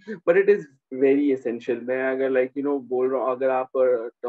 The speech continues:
टूर-, uh, tourist visa पे हैं या visit visa पे, जैसे आप आए, हम शारजाह को एक्सप्लोर कर रहे हो और आपका काफी बार यहाँ वहाँ या आप interview के लिए जा रहे हो,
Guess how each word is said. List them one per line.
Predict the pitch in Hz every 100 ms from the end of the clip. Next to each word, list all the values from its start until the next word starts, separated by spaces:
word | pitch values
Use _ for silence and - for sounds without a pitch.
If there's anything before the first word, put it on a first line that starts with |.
| 123
टूर-, | 123 135 131
uh, | - 120 120 120 135
tourist | 147 147 -
visa | 131 123 123
पे | 127
हैं | 127 123 120
या | 120
visit | 113 127 151 135
visa | 135 123 131
पे, | 123 127
जैसे | 127 139
आप | 123 - 120
आए, | 131 139
हम | 123
शारजाह | 123 117 120 131
को | 131
एक्सप्लोर | 123 - 131 131
कर | 139 127
रहे | 135
हो | 165 - - _ - - -
और | 131
आपका | 127 143 139
काफी | 135 131 151 143
बार | 135 135
यहाँ | 127 127 127
वहाँ | 127 127
या | 127
आप | 123 127
interview | 123 127 131 127
के |
लिए | 127
जा | 123 123 123
रहे | 127
हो, | 127 123